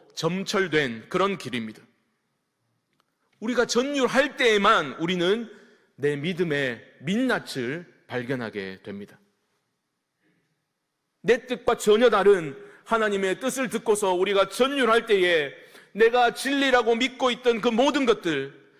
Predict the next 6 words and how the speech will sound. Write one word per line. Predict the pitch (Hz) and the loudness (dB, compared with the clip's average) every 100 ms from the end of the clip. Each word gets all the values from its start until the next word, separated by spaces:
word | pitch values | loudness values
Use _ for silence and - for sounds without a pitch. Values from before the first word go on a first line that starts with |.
| _ | _
나의 | 196 214 220 214 | 0 2 2 0
필요와 | - 233 226 196 180 208 220 - - _ _ | -4 2 2 4 -2 -4 -12 -20 -20 _ _
나의 | 196 240 247 247 240 | 0 2 4 2 2
작은 | 240 220 226 226 247 | -2 0 2 2 0
행복을 | 233 254 262 262 247 247 233 | 0 0 0 0 2 2 2
위해서 | 240 240 247 233 226 | 2 2 2 2 0